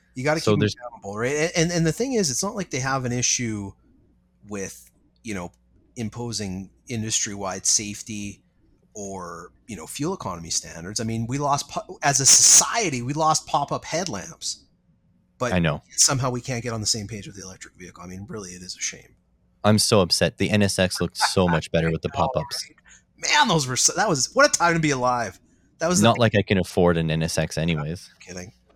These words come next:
Speaker 2: Dude, I just, I wanna, I wanna, I know we've been ranting a little bit. I just wanna talk about something sad before, before we end. Um, when I was young, so young buck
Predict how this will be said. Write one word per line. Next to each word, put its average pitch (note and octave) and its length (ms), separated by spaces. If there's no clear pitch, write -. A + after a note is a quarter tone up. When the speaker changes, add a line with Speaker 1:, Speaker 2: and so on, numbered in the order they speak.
Speaker 2:
Dude, A#2+ 320
I G#2+ 100
just, C3 260
I G#2 80
wanna, G#2+ 380
I G2 60
wanna, G2 440
I F#2 80
know F#2+ 140
we've E2+ 180
been D#2 260
ranting F2 360
a D#2+ 40
little D#2+ 140
bit. D#2 220
I G2 60
just G#2+ 200
wanna A2+ 160
talk F#2+ 160
about F2 180
something E2+ 320
sad D2+ 500
before, E2 560
before F2 300
we D#2+ 160
end. D2+ 300
Um, F2 340
when G2+ 180
I A2+ 60
was B2+ 180
young, A2 280
so E2+ 560
young G2 500
buck G#2 300